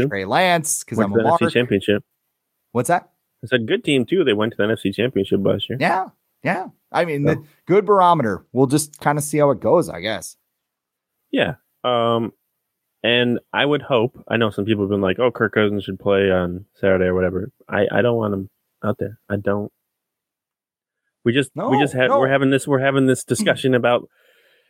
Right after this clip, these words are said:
Speaker 1: you know, Mannion can't win you a game and Mon can barely give you much of a chance. Let's not have that. Let's just keep Kirk, Kirk Cousins on the sideline. He knows this offense pretty good already. We don't need to, we don't need, he doesn't need three plays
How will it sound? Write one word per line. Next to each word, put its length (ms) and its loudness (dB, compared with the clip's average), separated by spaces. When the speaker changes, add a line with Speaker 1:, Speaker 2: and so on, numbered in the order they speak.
Speaker 1:
you 120 0
know, 300 0
Mannion 320 0
can't 240 0
win 160 0
you 100 0
a 60 -2
game 440 0
and 140 -2
Mon 240 2
can 200 -6
barely 280 2
give 180 0
you 340 -2
much 220 -2
of 80 -4
a 40 0
chance. 520 -2
Let's 240 -2
not 180 0
have 240 -2
that. 260 0
Let's 200 -2
just 320 -4
keep 200 -2
Kirk, 220 0
Kirk 180 -2
Cousins 480 -2
on 80 -6
the 60 -8
sideline. 380 0
He 100 -4
knows 200 0
this 140 -8
offense 340 -2
pretty 200 -2
good 160 2
already. 280 2
We 140 0
don't 160 2
need 180 -2
to, 240 0
we 120 2
don't 140 2
need, 180 -6
he 80 2
doesn't 160 2
need 180 0
three 180 0
plays 560 0